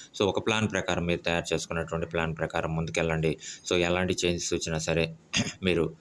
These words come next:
ముందుగా ప్లాన్ ఉంటుంది కాబట్టి మీరు వాటిని, so ఓవర్‌కమ్ చేసుకొని ముందుకెళ్ళడానికి ఛాన్స్ అయితే ఉంటుందని చెప్పేసి, so యూనివర్స్ అయితే మనకి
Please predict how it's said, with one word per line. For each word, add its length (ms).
ముందుగా 280
ప్లాన్ 260
ఉంటుంది 260
కాబట్టి 320
మీరు 200
వాటిని, 380
so 180
ఓవర్‌కమ్ 380
చేసుకొని 340
ముందుకెళ్ళడానికి 600
ఛాన్స్ 280
అయితే 160
ఉంటుందని 420
చెప్పేసి, 340
so 160
యూనివర్స్ 440
అయితే 200
మనకి 320